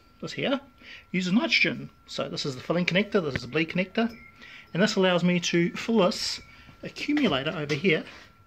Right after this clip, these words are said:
with high pressure nitrogen gas. And what that does is at the start of the fuel cell, uh, operation, it purges the fuel cell, uh, gets rid of any oxygen or anything like that that might have seeped in. And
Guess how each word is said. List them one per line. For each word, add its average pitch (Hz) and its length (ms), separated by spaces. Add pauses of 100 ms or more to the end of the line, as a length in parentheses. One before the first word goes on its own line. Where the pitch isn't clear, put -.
(120)
with - 120
high 208 120
pressure 190 300
nitrogen 156 420
gas. 220 480 (420)
And 170 140
what 247 120
that 196 120
does 190 240
is 190 140
at 196 100
the 180 80
start 208 380
of 190 60
the 175 60
fuel 180 240
cell, 269 400 (480)
uh, - 40
operation, 165 640
it - 120
purges 165 400
the 170 60
fuel 175 200
cell, 294 360 (520)
uh, 139 240
gets 147 180
rid 143 80
of 143 80
any 139 160
oxygen 156 380
or 147 140
anything 143 260
like 135 120
that 165 100
that 185 80
might 156 160
have 143 140 (160)
seeped - 280
in. 302 220 (600)
And 185 840